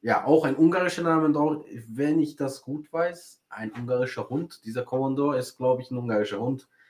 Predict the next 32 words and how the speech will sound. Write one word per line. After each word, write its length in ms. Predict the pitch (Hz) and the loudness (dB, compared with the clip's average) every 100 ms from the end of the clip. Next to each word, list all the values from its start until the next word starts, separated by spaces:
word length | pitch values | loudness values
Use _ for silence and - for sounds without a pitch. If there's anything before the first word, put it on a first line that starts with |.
| _ _ - | _ _ -4
Attila. 540 | 117 - 160 151 - _ _ | -2 -2 -4 -6 -10 _ _
Ja, 240 | 98 95 - | -6 -6 -2
Attila, 400 | 123 127 120 107 | -2 0 0 2
der 180 | 95 85 | 0 0
Hund, 300 | 113 110 107 _ - | 2 0 -4 _ -20
ist 160 | - | -16
natürlich 500 | 90 - 87 87 82 | -16 -12 -8 -8 -6
auch 320 | 92 92 - - | -6 -6 -8 -10
klassischer 500 | 110 117 120 - 110 | -4 -2 -2 -2 -2
Charakter 500 | 98 98 98 - 92 | 0 0 -2 -8 -10
hier. 280 | 90 90 - _ - _ _ | -8 -8 -10 _ -20 _ _
Und, 640 | _ 160 - - 156 - 80 78 | _ -10 -6 -6 -8 -12 -12 -10
ähm, 460 | 76 78 76 76 | -10 -12 -12 -10
ja, 140 | 98 120 | -6 -4
vielleicht 320 | 123 151 185 | 8 10 12
machen 280 | 240 294 185 | 12 12 10
wir 120 | 147 | 8
hier 180 | 127 123 | 10 8
noch 160 | 113 | 6
so 400 | 104 104 98 98 | 4 4 6 4
was 260 | 92 85 - | 2 -4 -6
mit 180 | 95 92 | -14 -10
Namen, 420 | 87 78 78 71 _ | -8 -8 -12 -20 _
wenn 160 | 95 | -6
es 100 | 95 | -4
euch 220 | - - - | -4 -4 -6
interessiert. 520 | - 165 - - - | -12 -14 -16 -18 -18
Also, 280 | - 165 - - _ | -20 -20 -20 -20 _
mich 180 | 196 190 | 4 6
interessiert 580 | 196 175 - - 95 - | 6 4 2 2 0 -2
das 320 | - - _ | -16 -20 _
zumindest. 640 | - 71 - - - | -16 -16 -16 -20 -20